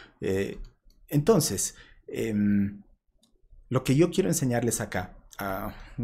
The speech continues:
francamente no sé cuánto vaya a tomarme este video, probablemente necesite hacerlo en varias partes, pero lo que quiero mostrarles aquí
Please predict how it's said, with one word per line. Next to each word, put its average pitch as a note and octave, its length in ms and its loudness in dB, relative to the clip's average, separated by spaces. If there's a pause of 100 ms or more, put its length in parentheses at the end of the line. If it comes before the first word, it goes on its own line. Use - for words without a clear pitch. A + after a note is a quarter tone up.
(180)
francamente A2 440 -4
no G2+ 140 2
sé A2+ 140 -6
cuánto G#2 280 -2
vaya F#2 260 -2
a F2 60 -8
tomarme F2 420 -4
este F2 200 -6
video, F#2 280 -2
probablemente F#2 680 -2
necesite F2+ 580 -6
hacerlo F2+ 560 -6
en D#2+ 380 -6
varias E2 360 -4
partes, - 580 -8 (500)
pero A2+ 340 4
lo A#2+ 160 0
que - 140 -2
quiero F3 200 2
mostrarles C#3+ 560 0
aquí G#2 380 -6